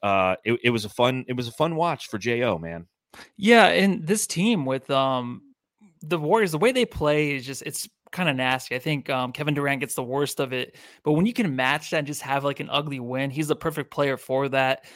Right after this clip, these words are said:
Speaker 2: You know, you're trying to find the, like, the flashy player to take over. Book does his best. He's absolutely incredible.
Speaker 1: Yes.
Speaker 2: But in a game like this, Book can match that, but Okogie's, like, the next guy in line that's just ready to play these type of games. And it's gonna be like this a lot this season,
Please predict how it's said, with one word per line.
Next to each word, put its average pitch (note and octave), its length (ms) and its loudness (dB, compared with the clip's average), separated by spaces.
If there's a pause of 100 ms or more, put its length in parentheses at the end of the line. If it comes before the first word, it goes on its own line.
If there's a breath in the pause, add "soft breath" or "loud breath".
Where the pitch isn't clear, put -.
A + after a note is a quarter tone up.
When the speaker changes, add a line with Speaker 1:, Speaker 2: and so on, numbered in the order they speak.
(220 loud breath)
Speaker 2:
You D3 80 -4
know, D#3 80 4
you're D#3 180 2
trying F3+ 240 2
to G3+ 100 2
find E3 380 0
the, D3 40 0
like, C#3 140 -2
the D3 120 -8
flashy D3+ 500 0
player D#3 300 2
to C#3 80 0
take D#3 260 -2
over. D3 200 4
Book E3 280 2
does D#3 140 4
his C#3 180 -6
best. C#3+ 340 2
He's C3+ 140 -6
absolutely C3+ 360 -2
incredible. C3 680 -2 (160 loud breath)
Speaker 1:
Yes. F2+ 240 -4
Speaker 2:
But D3 100 6
in D3 120 4
a C#3 40 0
game E3+ 200 0
like C#3+ 160 0
this, F3+ 240 4
Book D3+ 300 -2
can D#3 140 -4
match C#3 360 0
that, A#3 160 -2
but D#3 120 -2
Okogie's, G#3 360 -4
like, F3 100 -6
the D3 60 -6
next C#3+ 300 -4
guy E3+ 160 0
in C3+ 100 -2
line C#3+ 340 0
that's C3+ 120 -4
just C3+ 180 -10
ready C3 500 -4 (300)
to - 60 -2
play D#3 220 0
these C#3+ 160 -4
type C#3 220 0
of B2+ 80 -14
games. C#3 600 0
And C#3+ 100 -2
it's C3 80 -8
gonna F#3+ 140 0
be G3 60 0
like F3+ 120 0
this D#3+ 220 -8
a C3+ 40 -6
lot C#3+ 300 -2
this C#3 140 -10
season, C#3+ 420 -12